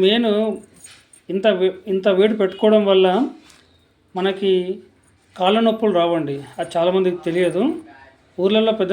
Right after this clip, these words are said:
మనుషులను అబ్జర్వ్ చేసినటువంటి అయితే చూస్తే వాళ్ళు ఈ పట్టగొలుసుతోనే కాకుండా కాళ్ళ కడియాలు ప్లస్ సాలన్ కడియాలు అని చెప్పేసి ఉంటాయి, అవన్నీ కూడా వాళ్ళు పెట్టుకుంటారు.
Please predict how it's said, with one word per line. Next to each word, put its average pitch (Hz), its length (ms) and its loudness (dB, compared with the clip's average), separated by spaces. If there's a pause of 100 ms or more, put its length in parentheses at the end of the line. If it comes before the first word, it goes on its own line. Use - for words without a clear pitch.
మనుషులను 214 320 0
అబ్జర్వ్ 196 260 0
చేసినటువంటి 180 540 -2
అయితే 165 160 0 (100)
చూస్తే 190 280 -2 (800)
వాళ్ళు 196 200 2 (100)
ఈ - 20 2 (140)
పట్టగొలుసుతోనే 220 600 0 (120)
కాకుండా 196 360 2 (140)
కాళ్ళ 190 240 0 (140)
కడియాలు 202 480 0 (600)
ప్లస్ 196 200 0 (220)
సాలన్ 208 420 2
కడియాలు 202 300 0
అని 196 100 -2
చెప్పేసి 185 360 -4
ఉంటాయి, 170 340 -4
అవన్నీ 185 320 0
కూడా 208 160 0
వాళ్ళు 196 200 0
పెట్టుకుంటారు. 175 540 -4